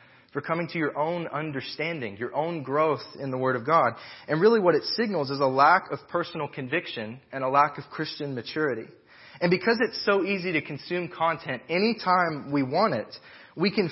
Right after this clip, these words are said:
fall into this trap of accumulating teachers for ourselves to suit our own passions. We can hear what we want to hear anytime we want to hear it to the damage of our minds and our souls.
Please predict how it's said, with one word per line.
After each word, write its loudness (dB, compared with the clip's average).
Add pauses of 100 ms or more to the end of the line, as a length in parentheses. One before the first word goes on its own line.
(100)
fall 4
into -6
this -6
trap 2
of -4
accumulating -2 (100)
teachers -6
for 0
ourselves -2
to -10
suit -2
our 4
own 0
passions. 2 (400)
We 2
can -4
hear 4
what 4
we -2
want 0
to -2
hear 0 (360)
anytime 2
we 2
want 0
to -6
hear -4
it -8
to -8
the -6
damage -4
of -6
our -2
minds -4
and -8
our -4
souls. -2